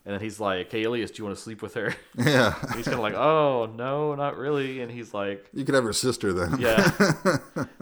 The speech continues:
Speaker 1: And he's like, "Oh, is that, is, like," he's like, "Is that your woman?" He's like, "Well, she is every time I show up
Speaker 2: Yeah,
Speaker 1: here."
Speaker 2: when I'm here,
Speaker 1: Yeah.
Speaker 2: basically, yeah. <laughs>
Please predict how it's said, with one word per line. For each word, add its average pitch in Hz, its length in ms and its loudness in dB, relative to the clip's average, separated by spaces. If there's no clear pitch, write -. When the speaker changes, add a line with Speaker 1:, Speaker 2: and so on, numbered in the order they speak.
Speaker 1:
And 110 180 -6
he's 139 160 -4
like, 123 140 -2
"Oh, 131 100 2
is 110 80 0
that, 120 220 0
is, 104 160 -8
like," 104 180 -6
he's 113 200 -8
like, 104 100 -10
"Is 101 80 -10
that 117 140 0
your 107 80 -2
woman?" 117 260 -2
He's 104 140 -8
like, - 160 -12
"Well, 113 120 0
she 123 200 -4
is 113 120 -2
every 110 200 -2
time 104 320 0
I 98 260 -2
show 107 200 -2
up 113 80 -4
Speaker 2:
Yeah, 110 140 0
Speaker 1:
here." 117 80 4
Speaker 2:
when 120 80 6
I'm 123 180 8
here, 90 220 2
Speaker 1:
Yeah. 92 140 2
Speaker 2:
basically, 90 460 0
yeah. - 1800 -6
<laughs> - 60 -20